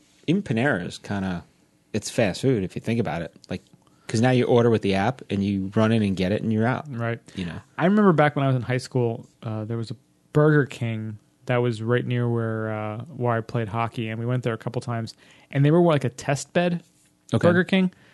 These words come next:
Speaker 2: and they were doing, like, table service
Speaker 1: Mm.
Speaker 2: at Burger King, and they were trying to step up their menu. So they had, like, like, fried shrimp
Speaker 1: Yeah.
Speaker 2: and, uh,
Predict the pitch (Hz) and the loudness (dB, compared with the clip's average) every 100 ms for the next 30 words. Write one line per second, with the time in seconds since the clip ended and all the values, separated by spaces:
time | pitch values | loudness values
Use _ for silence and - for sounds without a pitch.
0 | - _ _ - 139 135 147 160 180 147 | -20 _ _ 0 2 6 6 6 4 4
1 | 160 156 147 127 117 110 - - 147 156 | 6 6 4 2 -2 -6 -8 0 2 4
2 | 113 - 107 107 - - - - 110 113 | 2 0 -4 -6 -12 -18 -20 -6 -2 2
3 | 131 90 131 123 123 113 107 110 _ _ | 2 4 2 2 -2 -6 -8 -14 _ _
4 | _ - 135 131 127 - 143 139 135 120 | _ -4 2 2 2 2 2 4 2 0
5 | - 131 131 135 135 117 120 131 156 160 | 0 0 2 0 0 -2 0 4 4 4
6 | - _ _ _ - 147 135 170 151 120 | 0 _ _ _ -4 0 2 4 2 0
7 | - _ _ - 127 107 - 135 120 131 | -8 _ _ -14 -12 -12 -8 -2 0 0
8 | - - 123 131 131 - - _ - 107 | -2 -4 0 2 2 -2 -8 _ -2 0
9 | 101 95 117 117 117 113 113 117 110 107 | 2 0 -2 -4 -6 -8 -6 -6 -6 -6
10 | 107 107 107 | -8 -10 -12